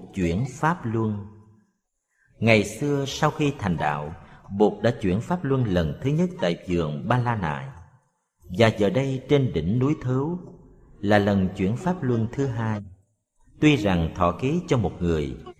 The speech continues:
nhưng mọi người đều vui mừng. Lý do là sự thọ ký chứng tỏ rằng tất cả chúng ta đều có thể được như vậy, tại vì chúng ta phần lớn đều ở trong hàng thanh văn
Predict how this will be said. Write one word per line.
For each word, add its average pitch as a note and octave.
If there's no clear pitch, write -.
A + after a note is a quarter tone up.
nhưng C3+
mọi F2
người F2+
đều E2
vui B2+
mừng. D#2
Lý D3
do A#2
là F2+
sự F#2
thọ F2+
ký B2+
chứng F3
tỏ G#2
rằng E2
tất F3+
cả F#2+
chúng E3+
ta C3
đều F2
có B2
thể G2
được F2+
như B2
vậy, C#2
tại G#2+
vì G3
chúng F3+
ta D3
phần E2+
lớn G#2
đều E2+
ở G2
trong B2+
hàng D#2
thanh A2+
văn A2